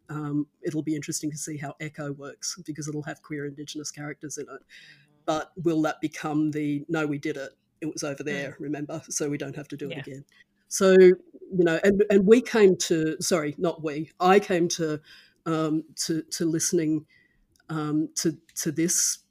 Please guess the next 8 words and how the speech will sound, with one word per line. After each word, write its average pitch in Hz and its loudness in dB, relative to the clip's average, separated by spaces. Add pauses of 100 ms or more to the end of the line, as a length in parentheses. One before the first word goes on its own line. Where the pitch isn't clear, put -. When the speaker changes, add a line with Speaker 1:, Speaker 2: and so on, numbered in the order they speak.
Speaker 1:
podcast 147 -8
because, 165 -4 (300)
I 196 -10
mean, 202 -8
it 202 -10
was 208 -4
just - -8
remarkable, 175 -8